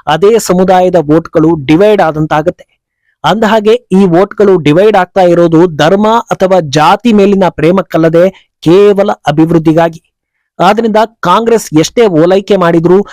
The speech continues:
ಅಭಿವೃದ್ಧಿಯ ರುಚಿ ಕಂಡವರು ಯಾರು ಮೋದಿ ಸರ್ಕಾರವನ್ನ ಬಿಟ್ಟು ಬೇರೆ ಯೋಚನೆ ಮಾಡ್ತಾ ಇಲ್ಲ ಅಂತ ಹೇಳಲಾಗ್ತಾ ಇದೆ. ಇದಿಷ್ಟೇ ಅಲ್ಲದೆ ಮೋದಿ ನೇತೃತ್ವದ ಕೇಂದ್ರ ಸರ್ಕಾರ ಹೊರತಂದ ಇತರೆ ಯೋಜನೆಗಳು ಕೂಡ ಮುಸ್ಲಿಂ ಮಹಿಳೆಯರ ಬದುಕನ್ನ ಬದಲಿಸಿದೆ.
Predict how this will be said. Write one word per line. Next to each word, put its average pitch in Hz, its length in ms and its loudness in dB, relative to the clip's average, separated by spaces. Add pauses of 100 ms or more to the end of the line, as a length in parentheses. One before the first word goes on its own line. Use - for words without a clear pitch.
(180)
ಅಭಿವೃದ್ಧಿಯ 233 640 0
ರುಚಿ 190 260 -2
ಕಂಡವರು 202 400 -2
ಯಾರು 175 480 0
ಮೋದಿ 208 360 2
ಸರ್ಕಾರವನ್ನ 185 720 -2
ಬಿಟ್ಟು 170 500 -2
ಬೇರೆ 180 340 2
ಯೋಚನೆ 170 360 0
ಮಾಡ್ತಾ 160 400 -2
ಇಲ್ಲ 185 240 2
ಅಂತ 160 240 -4
ಹೇಳಲಾಗ್ತಾ 151 580 -2
ಇದೆ. 170 320 -6 (560)
ಇದಿಷ್ಟೇ 190 380 0
ಅಲ್ಲದೆ 220 320 0
ಮೋದಿ 208 480 0
ನೇತೃತ್ವದ 196 560 0
ಕೇಂದ್ರ 185 400 -2
ಸರ್ಕಾರ 175 440 -2
ಹೊರತಂದ 175 520 -2 (240)
ಇತರೆ 185 360 0
ಯೋಜನೆಗಳು 170 520 0
ಕೂಡ 180 180 -2 (480)
ಮುಸ್ಲಿಂ 208 420 0
ಮಹಿಳೆಯರ 180 380 0
ಬದುಕನ್ನ 170 500 -2
ಬದಲಿಸಿದೆ. 147 720 -4